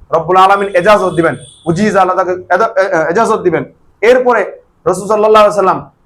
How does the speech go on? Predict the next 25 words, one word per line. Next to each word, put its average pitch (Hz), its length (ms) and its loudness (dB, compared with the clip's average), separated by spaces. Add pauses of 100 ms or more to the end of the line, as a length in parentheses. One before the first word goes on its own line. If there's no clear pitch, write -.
আল্লাহর 196 420 4
কাছে 208 680 0 (540)
আল্লাহর 190 300 2
কুরবত 208 380 0
হাসিল 185 280 -2
করার 170 220 2
পরে 151 440 -2 (180)
আল্লাহর 165 420 4 (360)
পবিত্র 190 380 2
কদম 190 300 0
মোবারকে 185 480 2
আল্লাহর 170 220 0
সাথে, 160 340 -4 (680)
আহ, 135 320 2
দিদার 208 440 2
হবে। 156 380 -2 (300)
দিদার 214 320 0
হওয়ার 196 180 2
পরে 180 180 -2
রব্বুল 175 280 0
আলামিনের 185 580 0
কুদরতি 180 420 -2
সেজদায় 180 380 0
পড়ে 175 200 -2
যাবেন। 143 360 -4